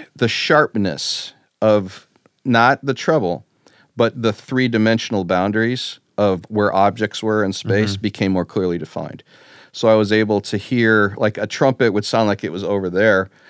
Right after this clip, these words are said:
Speaker 1: but with the additional high-frequency harmonic structure intact, that trumpet had a more specific position that was, that was more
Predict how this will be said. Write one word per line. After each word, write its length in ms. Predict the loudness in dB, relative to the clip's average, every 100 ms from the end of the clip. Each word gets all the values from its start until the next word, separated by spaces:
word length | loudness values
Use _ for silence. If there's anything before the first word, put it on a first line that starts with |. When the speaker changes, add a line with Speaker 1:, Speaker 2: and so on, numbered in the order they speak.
| -14 -4
Speaker 1:
but 120 | 0
with 140 | 0
the 120 | 0 -2
additional 800 | 0 -2 -2 0 2 0 -2 _ -6
high-frequency 920 | 2 2 2 -4 -2 -4 -2 -2 -2
harmonic 500 | 0 0 2 2 0
structure 520 | -2 0 -2 0 -2 -2
intact, 680 | -4 -4 2 2 2 0 -2
that 180 | -2
trumpet 540 | 0 -2 -2 0 -2 -4 _ _ _ _ _ _ -2
had 160 | 0
a 40 | 2
more 180 | 2 0
specific 600 | -4 -6 -2 -2 -2 -6
position 560 | -8 -4 -4 -4 -2 0
that 200 | 0 -2
was, 380 | -4 -4 -8
that 220 | -4 -4 -2
was 200 | -6 -2
more 580 | 0 2 2 0 -2